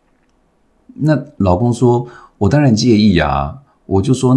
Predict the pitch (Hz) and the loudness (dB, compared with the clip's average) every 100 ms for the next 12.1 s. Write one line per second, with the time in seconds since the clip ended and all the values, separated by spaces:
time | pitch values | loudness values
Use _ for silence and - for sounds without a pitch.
0 | 160 147 87 82 120 - 71 69 69 69 | 2 2 0 0 0 0 -2 -2 -4 -4
1 | - 101 78 85 82 - 80 78 73 69 | -4 -4 -4 -6 -6 -4 -4 -4 -6 -8
2 | - _ _ _ _ - 175 180 139 - | -16 _ _ _ _ -2 2 2 0 -6
3 | - - - _ - 180 170 - - _ | -16 -18 -18 _ 0 2 2 -2 -8 _
4 | _ 101 87 156 101 90 101 113 101 98 | _ 0 0 0 0 -2 -2 0 2 0
5 | 76 67 69 104 101 - 110 107 92 101 | 0 -4 -2 0 0 -2 0 2 2 0
6 | 87 - 98 85 92 101 - 67 85 82 | -2 -2 -4 -2 -4 -4 -6 -4 -4 -4
7 | 80 78 - 78 78 - - 110 104 90 | -4 -4 -4 -4 -4 -6 -10 -4 -2 -2
8 | 95 92 - 76 64 87 82 - - - | -2 -4 -2 -4 0 0 0 -4 -6 -10
9 | - - _ - 143 170 131 120 139 139 | -16 -20 _ -4 0 2 2 2 2 2
10 | 92 71 69 69 87 73 69 - 95 - | 2 -2 -4 -4 -2 -2 -2 -6 -6 -2
11 | 120 107 104 98 82 104 78 87 76 73 | 0 0 0 -2 -2 -4 -2 -2 -2 -6
12 | - | -10